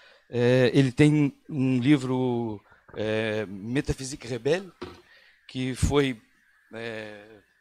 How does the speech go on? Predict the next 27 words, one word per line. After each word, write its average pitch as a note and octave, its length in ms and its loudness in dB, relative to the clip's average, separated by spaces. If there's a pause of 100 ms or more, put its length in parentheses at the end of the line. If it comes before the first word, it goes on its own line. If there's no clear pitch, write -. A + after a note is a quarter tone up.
(180)
sorte C3 400 -2
nossa, B2 320 -4
traduzido A2+ 520 -10 (320)
aqui G#2+ 240 -16
pela A#2 520 -4 (400)
editora C3 340 0
da B2 100 0
Unicinos, - 720 -10 (720)
é, A2 60 -10
Metafísicas B2 580 -6
Rebeldes, C#3 880 -6
o A2+ 60 -12
nome B2 400 -6
é F#2+ 160 -6
sugestivo, A#2 760 -6 (300)
<laughs> - 360 -20
vocês B2+ 180 -4
poderão B2+ 400 -2
depois B2+ 540 -2 (300)
ver G#2+ 240 -2
qual C3 260 2
é C3+ 140 4
a A#2+ 80 4
rebeldia B2+ 600 0
do G2 80 -4
professor A2+ 280 -8
Brunois, C#3 360 -2